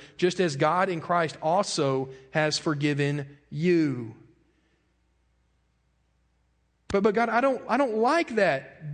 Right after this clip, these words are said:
not being able to live out bitterness and wrath and anger. You see, the Spirit changes us into who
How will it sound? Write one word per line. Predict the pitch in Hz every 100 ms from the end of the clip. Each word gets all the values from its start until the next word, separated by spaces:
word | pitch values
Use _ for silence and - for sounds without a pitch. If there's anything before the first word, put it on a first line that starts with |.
| - _
not | 175 202 -
being | 190 202
able | 202 185
to |
live | 185 185
out | 160 151
bitterness | 185 175 165 180
and | 165
wrath | 165 151
and | 160 160
anger. | 165 160 147 131 - - _ _ _ _ _ _ _ _ _ _ _ _ _ _ _ _ _ _ _
You | 151
see, | - 208 190 -
the | -
Spirit | 139 - 208 165 -
changes | - 180 190 180 156 143 139
us | 135 - - _ _ _ _ _ _ _ _ _ -
into | 165
who | 147 156 156 143